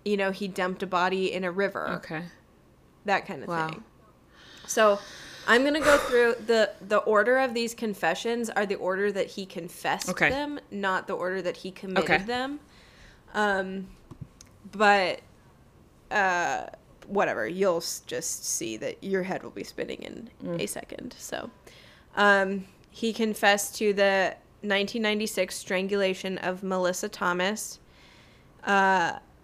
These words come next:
Speaker 1: he was charged with the nineteen ninety-four murder of Denise Christie Brothers in Odessa, Texas,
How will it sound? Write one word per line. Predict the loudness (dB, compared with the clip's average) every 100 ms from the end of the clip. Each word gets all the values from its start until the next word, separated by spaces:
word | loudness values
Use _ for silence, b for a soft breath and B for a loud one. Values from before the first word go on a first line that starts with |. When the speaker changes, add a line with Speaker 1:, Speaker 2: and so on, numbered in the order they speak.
| -20
Speaker 1:
he | -10 -2 2
was | 2 2
charged | -4 4 8 8 6 2
with | 2 4
the | 2
nineteen | 2 2 0 0
ninety-four | 0 -2 -2 2 2
murder | 2 2 2 2
of | 0 -2
Denise | -4 -2 -2 -4 -8 -8
Christie | -6 -4 -6 -8 -8
Brothers | -2 2 2 2 0 -4
in | -4 -2
Odessa, | -2 -2 -2 -6
Texas, | -6 -6 -6 -6 -6 -4 -6 -12